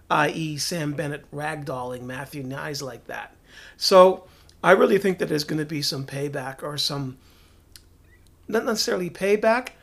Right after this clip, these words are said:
but some advanced warning sent by Ryan Reaves when Florida plays Toronto. You guys think you can push us around? That is over and done with. So yeah, I'm very much looking forward to seeing Ryan Reaves play with the Toronto Maple Leafs,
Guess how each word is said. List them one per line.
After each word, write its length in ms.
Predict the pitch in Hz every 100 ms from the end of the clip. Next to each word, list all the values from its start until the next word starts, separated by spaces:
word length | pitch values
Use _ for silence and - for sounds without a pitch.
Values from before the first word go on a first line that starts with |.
| - _ _
but 200 | - 170
some 140 | 180 170
advanced 600 | 151 139 180 208 208 185
warning 580 | 151 156 160 156 151
sent 400 | 139 - 160 143 -
by 140 | 143
Ryan 400 | 143 160 135 131
Reaves 300 | 147 135 120
when 220 | 123 131
Florida 400 | 127 165 131 123
plays 320 | - 135 117
Toronto. 480 | - 120 117 113 98 - - -
You 160 | - 190
guys 260 | 254 214 196
think 180 | 208
you 80 | 208
can 160 | 202 190
push 240 | 208 202
us 180 | 214 -
around? 400 | 196 208 226 262 - _ _ _ _ -
That 320 | 165 165 - _
is 320 | 170 147 - - -
over 480 | 127 127 110 107 - _ _ _ _ _ _ _ - -
and 180 | 131 117
done 220 | 120 117
with. 200 | - - - - -
So 260 | - 165
yeah, 340 | 156 180 151 - - -
I'm 200 | 180 165
very 260 | 147 180 202
much 260 | 190 175
looking 280 | 170 165 165
forward 360 | 143 170 151 147
to 60 | 143
seeing 380 | - 147 131
Ryan 300 | 135 135 131
Reaves 240 | 131 131 131
play 320 | - 143 135
with 160 | 123 131
the 60 |
Toronto 400 | 127 - 131 131
Maple 320 | 123 123 123 123
Leafs, 320 | 120 139